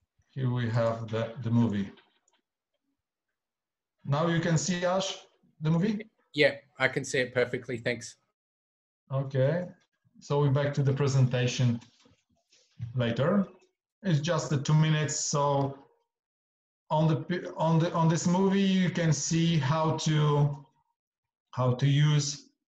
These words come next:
Speaker 1: the granules bag and how to fill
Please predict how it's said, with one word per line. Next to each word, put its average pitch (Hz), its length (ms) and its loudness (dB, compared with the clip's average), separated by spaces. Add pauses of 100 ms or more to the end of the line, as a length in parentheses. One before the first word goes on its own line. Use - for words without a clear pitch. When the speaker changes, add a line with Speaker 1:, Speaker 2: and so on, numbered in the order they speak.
(1600)
Speaker 1:
the 131 140 2
granules 185 800 0 (360)
bag 190 400 -2 (500)
and 147 160 4
how 165 380 -2
to 160 520 2 (1900)
fill 180 680 -2